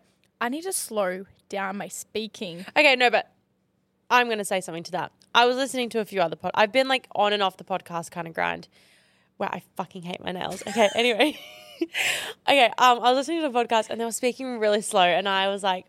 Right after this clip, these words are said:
Speaker 2: "Ah, I'm bored."
Speaker 1: Yeah.
Speaker 2: And I love them.
Speaker 1: Um,
Speaker 2: But I was
Speaker 1: can I,
Speaker 2: like
Speaker 1: I'm just gonna, I love Georgie <laughs> Stevenson, but she sle-, speaks really slow for me.
Speaker 2: Really?
Speaker 1: Yeah. I love the podcast,
Speaker 2: She
Speaker 1: but I
Speaker 2: pronounces her wo-,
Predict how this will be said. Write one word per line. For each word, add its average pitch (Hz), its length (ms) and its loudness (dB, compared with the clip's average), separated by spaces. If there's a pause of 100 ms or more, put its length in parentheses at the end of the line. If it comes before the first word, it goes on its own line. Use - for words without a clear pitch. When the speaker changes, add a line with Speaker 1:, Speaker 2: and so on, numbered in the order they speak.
Speaker 2:
"Ah, - 60 -20 (500)
I'm 185 140 -10
bored." 175 240 0 (240)
Speaker 1:
Yeah. 220 360 2 (120)
Speaker 2:
And 226 100 6
I 233 120 6
love 202 720 4
them. 175 320 -2 (600)
Speaker 1:
Um, 262 200 4
Speaker 2:
But 202 60 0
I 202 40 4
was 196 60 2
Speaker 1:
can 285 100 -2
I, 226 40 2
Speaker 2:
like 185 120 -4
Speaker 1:
I'm 254 80 0
just 254 100 -8
gonna, 330 220 -2 (300)
I 240 180 4
love 202 480 -2
Georgie 233 300 -4
<laughs> - 100 -2
Stevenson, 254 540 -2
but 226 120 -4
she 254 120 -8
sle-, - 260 -6
speaks - 400 -6
really 196 160 -6
slow 170 240 -6
for - 100 -14
me. 151 300 -10 (300)
Speaker 2:
Really? 311 380 2
Speaker 1:
Yeah. 233 500 4 (560)
I 247 80 6
love 254 240 2
the 247 80 2
podcast, 214 340 -2
Speaker 2:
She 285 120 6
Speaker 1:
but - 120 -4
I 277 60 6
Speaker 2:
pronounces 240 500 2
her 285 140 2
wo-, 202 260 4